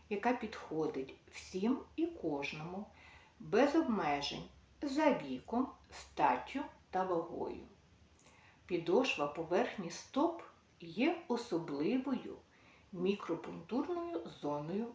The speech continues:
організму. На стопі знаходяться біологічно активні точки, проекції всіх органів і систем, вплив на які за допомогою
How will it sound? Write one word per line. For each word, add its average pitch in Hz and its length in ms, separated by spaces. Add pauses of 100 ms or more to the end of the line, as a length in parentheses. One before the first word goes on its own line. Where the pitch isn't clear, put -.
організму. 170 800 (560)
На 170 220
стопі 302 680 (120)
знаходяться 185 960 (340)
біологічно 190 1040
активні 226 760
точки, - 580 (840)
проекції 185 1000 (160)
всіх - 640
органів 196 600 (360)
і 208 100
систем, - 640 (800)
вплив 220 560
на 170 100
які 143 540 (680)
за 175 180
допомогою 185 800